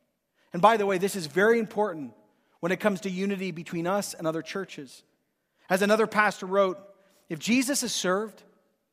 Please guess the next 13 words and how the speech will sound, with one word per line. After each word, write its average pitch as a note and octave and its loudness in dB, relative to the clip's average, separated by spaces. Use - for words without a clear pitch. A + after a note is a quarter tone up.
and F3 -2
Jesus A3+ 0
is F#3+ -2
really F#3+ 2
honored F3 0
as E3 -2
Savior G#3 2
and F3 -2
Lord, F3 -2
then F3 2
all A#3+ 8
personal A3+ 0
ambition F#3 -4